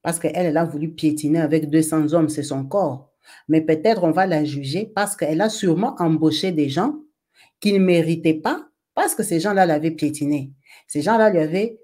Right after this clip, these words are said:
donné ce qu'elle voulait, l'avaient satisfaite. Ah, c'était trop bien. Elle a tenu à sa promesse. Elle est sûrement convoquée pour avoir accordé des prêts d'argent à des personnes qui ne méritaient pas, qui ne remplissaient pas les critères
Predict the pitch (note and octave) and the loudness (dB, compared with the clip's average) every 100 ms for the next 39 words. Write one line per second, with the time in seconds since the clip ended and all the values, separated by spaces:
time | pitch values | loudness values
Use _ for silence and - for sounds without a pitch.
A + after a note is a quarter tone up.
0 | _ C#3+ E3+ E3 F#3 G#3 G3+ F#3+ D#3 C3+ | _ 0 4 4 4 0 0 2 0 0
1 | D3 E3+ E3 D3+ F#3 F#3+ - D3+ D3+ D3 | 0 2 2 0 -2 -4 -4 -4 -6 -10
2 | - F3 D#3 - - - _ _ - F3 | -6 -6 -4 -8 -10 -14 _ _ -2 2
3 | F#3 E3+ C#3 C3+ _ _ - D#3+ D#3 G3 | 2 2 -2 -8 _ _ -12 -6 -2 -2
4 | F3 F3+ G3+ E3+ F3 D#3+ C3+ - _ _ | -2 0 0 2 2 2 -2 -10 _ _
5 | - D#3+ F#3+ F3 D#3+ F3+ D#3+ C3+ C#3 - | 0 0 0 2 2 2 -2 -6 -8 -6
6 | C#3 C#3+ C3+ - - _ _ - - - | -6 -6 -6 -10 -16 _ _ -20 -20 -6
7 | D3 A3 B3 F3 E3 F#3+ G3 D3 C3+ C3+ | 0 2 2 0 0 -2 -2 -2 -2 -8
8 | C#3 G#3+ G#3+ A#3+ G3 E3 F#3 F#3 F#3+ D#3+ | -8 -8 0 2 2 2 0 -2 -4 -12
9 | D3+ D#3 D3 E3 E3+ D3+ D3+ E3 A3+ E3 | -6 -4 -2 -2 0 0 -2 -2 0 0
10 | C#3+ C3+ D3+ A3+ - _ _ - C#3 D3+ | -2 -2 -4 -4 -8 _ _ -8 -4 -2
11 | - A3+ - E4 D#4 F#3 E3+ D#3+ D#3+ D3+ | 0 -2 0 0 2 2 2 0 -2 -4
12 | D4+ C3+ C3+ _ _ _ _ D3 D3 C#3+ | -4 -8 -10 _ _ _ _ -6 -4 -4
13 | C#3 D3 D3 D3+ F#3 D#3+ - D3 F#3+ F#3+ | -4 -4 -2 -2 0 -2 -4 -4 0 0
14 | C3+ | 0